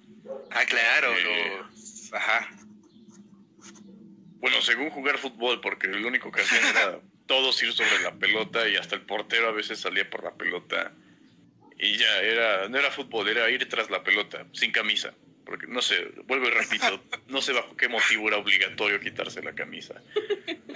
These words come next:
Speaker 2: Y, y ya. No, no,
Speaker 1: Sí.
Speaker 2: nunca hubo un grupo así, tal cual, en ningún lugar, ni siquiera en la calle. Tampoco era mucho de salir a la calle.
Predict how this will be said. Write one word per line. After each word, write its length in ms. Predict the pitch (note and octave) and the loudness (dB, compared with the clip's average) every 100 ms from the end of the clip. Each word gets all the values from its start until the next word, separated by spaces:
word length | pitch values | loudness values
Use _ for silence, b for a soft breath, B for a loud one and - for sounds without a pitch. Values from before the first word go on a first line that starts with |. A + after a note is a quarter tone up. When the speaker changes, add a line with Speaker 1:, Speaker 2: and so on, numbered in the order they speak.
| - | -10
Speaker 2:
Y, 280 | - C2+ C2+ - - - - - - - - - - - - - _ _ _ - - - | -8 -4 -6 -8 -16 -20 -20 -20 -20 -20 -20 -20 -20 -20 -20 -20 _ _ _ -20 -8 -2
y 60 | A2+ | 0
ya. 200 | G3 - - B B B - - - - - | 0 -2 -12 B B B -20 -20 -20 -20 -16
No, 260 | A2+ A#2 A#2 | -6 -2 -2
no, 200 | B2 B2+ | 0 0
Speaker 1:
Sí. 200 | A#2+ B2 | 2 4
Speaker 2:
nunca 200 | C#3 - | 4 2
hubo 280 | C3 B2 G#2+ | 0 0 0
un 320 | G2+ F#2+ A2 | -2 -8 -12
grupo 320 | A#2 A2+ G2+ - | -8 -8 -8 -8
así, 400 | E2+ - G2 F#2 - - - | -4 -2 -2 -4 -10 -20 -20
tal 140 | - - | -20 -10
cual, 260 | - - - | -4 -4 -4
en 220 | G#2 - - | -10 -16 -16
ningún 280 | G2+ G#2+ A2 | -14 -12 -12
lugar, 360 | G#2 G2 A2 - - | -4 -2 -2 -8 -10
ni 80 | A2 | -2
siquiera 320 | G#2 - A#2 | -2 2 2
en 60 | A2 | 2
la 120 | F2+ | 0
calle. 340 | - - - | -2 -4 -4
Tampoco 380 | - C3+ - - | -6 -6 -4 0
era 80 | A2+ | 0
mucho 260 | F#2 - - | 0 -6 -8
de 80 | |
salir 320 | - - D2+ C#2 | -8 -4 -4 -6
a 40 | |
la 80 | - | -10
calle. 200 | - | -12